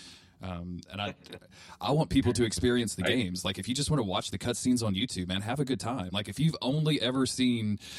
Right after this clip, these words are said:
Speaker 1: all the Dark Souls games played because your buddy played them on stream with you, that's fucking valid. <laughs> Pardon my language. <laughs> Sorry.
Speaker 2: You know,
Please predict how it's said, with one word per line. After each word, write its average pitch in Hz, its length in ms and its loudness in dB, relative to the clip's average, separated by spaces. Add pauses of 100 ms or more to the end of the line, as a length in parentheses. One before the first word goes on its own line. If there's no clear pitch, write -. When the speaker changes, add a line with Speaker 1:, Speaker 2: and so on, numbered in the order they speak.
(280)
Speaker 1:
all 107 240 4
the 117 140 2
Dark 110 180 4
Souls 104 180 2
games 95 280 2
played 101 320 0
because 92 440 0
your 98 140 0
buddy 98 240 0
played 95 220 0
them 95 120 2
on 90 120 4
stream 98 340 0
with 87 160 -4
you, 87 260 -2
that's 98 320 -2 (220)
fucking 101 240 0
valid. 87 460 -4 (140)
<laughs> - 120 -12
Pardon 90 240 -4
my 87 60 -8
language. 80 500 -4
<laughs> - 40 -20
Sorry. - 440 -10
Speaker 2:
You 269 180 0
know, 294 200 -2